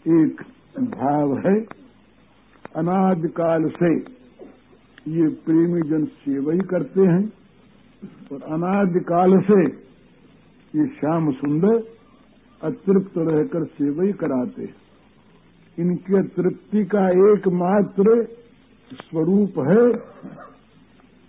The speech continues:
अपने स्वरूपभूत नित्य लीला रस सुधा का पान करना, इससे अघाना नहीं, ऊबना नहीं। और यही कारण है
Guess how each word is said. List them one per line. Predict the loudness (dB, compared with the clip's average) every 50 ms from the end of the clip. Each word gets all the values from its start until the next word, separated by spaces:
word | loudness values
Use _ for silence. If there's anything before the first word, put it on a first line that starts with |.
| _ _ _ -12
अपने | -10 -10 -10 -6 -2 -2 0 0 -2
स्वरूपभूत | -4 -4 -4 -2 0 0 0 0 -2 -4 -2 0 0 2 2 2 2 0 -2 -2 -4 -12 -20 -20 -20 _ -20 _ _ _ _ _ _ _ _ -20 _ _ _ -2
नित्य | 2 4 4 2 4 2 2
लीला | 2 4 4 4 4 4 2
रस | 2 0 0 -2 -4
सुधा | -8 -6 -6 -4 -2 -2 -2 -2 -4
का | -4 -6 -4 -4
पान | -4 -6 -6 -6 -6 -4 -2 -2 -2
करना, | -2 -2 -2 0 0 2 2 0 0 -2 -4 -6 -10 -10
इससे | -12 -10 -6 -4 -2 -2
अघाना | -2 -2 -2 -2 -2 -2 -2 -4 -4 -2
नहीं, | -2 -2 -2 -2 -2
ऊबना | -2 0 2 2 2 2 4 2 2 2
नहीं। | 2 0 0 0 -2 -4 -10 -20 _ _ _ _ _ _ _ _ _ _ _ _ _ _ _ _ _ _ _ _ _ _ _ _ _ _ _ _ _ _ _ _ _
और | 0 2 2 2 4
यही | 6 6 8 8 6
कारण | 4 0 -2 -2 -2 -2 0 -2 -2 0 0
है | -2 -4